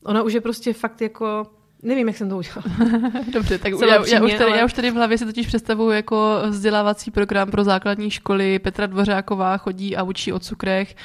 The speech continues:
Speaker 2: ale když teďka říkáš, že nevím, jak, co, <laughs> jak jsem to udělala, tak si nejsem jistá.
Speaker 1: Je to hrozně o komunikaci.
Speaker 2: Mhm.
Speaker 1: Jako a samozřejmě o úrovni vědomí toho dítěte,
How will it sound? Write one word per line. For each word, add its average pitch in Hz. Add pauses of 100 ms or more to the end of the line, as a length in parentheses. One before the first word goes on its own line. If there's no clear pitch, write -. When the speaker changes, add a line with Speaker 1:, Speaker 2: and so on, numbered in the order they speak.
(320)
Speaker 2:
ale 202
když 202
teďka 208
říkáš, 208
že 233
nevím, 220
jak, 220
co, -
<laughs> -
jak -
jsem -
to 392
udělala, 330 (520)
tak 285
si 349
nejsem 269
jistá. 233 (580)
Speaker 1:
Je 220
to 254
hrozně 254
o 247
komunikaci. 202 (120)
Speaker 2:
Mhm. 233
Speaker 1:
Jako 220
a 214
samozřejmě 226
o 214
úrovni 214
vědomí 208
toho 214
dítěte, 202